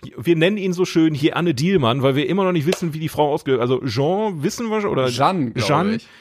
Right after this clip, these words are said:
Speaker 1: Jeanne,
Speaker 2: Ja.
Speaker 1: aber der Nachname wird im Film nie genannt, also keine Ahnung, ob die Dielmann oder Dielmont oder D-, Dielmann,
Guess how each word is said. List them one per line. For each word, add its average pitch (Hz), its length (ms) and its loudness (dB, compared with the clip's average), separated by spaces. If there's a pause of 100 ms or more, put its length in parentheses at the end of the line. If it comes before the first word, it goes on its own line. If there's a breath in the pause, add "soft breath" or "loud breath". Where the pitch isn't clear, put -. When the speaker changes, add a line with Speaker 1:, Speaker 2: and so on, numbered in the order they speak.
(140 loud breath)
Speaker 1:
Jeanne, 147 380 0
Speaker 2:
Ja. - 60 -4
Speaker 1:
aber 143 180 2
der 131 140 0
Nachname 151 440 0
wird 143 140 -2
im 135 80 -4
Film 147 240 0
nie 202 140 2
genannt, 170 400 -2
also 123 180 -2
keine 160 240 0
Ahnung, 156 180 2
ob 135 120 -2
die 123 100 -4
Dielmann 165 420 0
oder 120 200 4
Dielmont 120 560 2
oder 120 240 2
D-, 110 260 -12
Dielmann, 117 1160 0